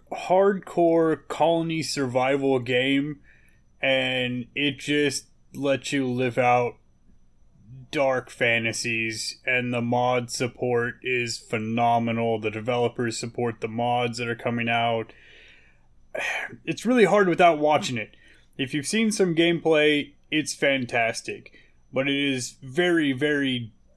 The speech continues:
difficult. Death is only a lesson, and you're gonna get wiped out the first,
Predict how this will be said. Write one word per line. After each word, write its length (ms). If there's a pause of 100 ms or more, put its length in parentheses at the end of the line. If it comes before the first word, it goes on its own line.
difficult. 720 (180)
Death 380 (640)
is 260
only 300
a 100
lesson, 640 (180)
and 200
you're 100
gonna 300
get 180
wiped 420
out 360
the 80
first, 540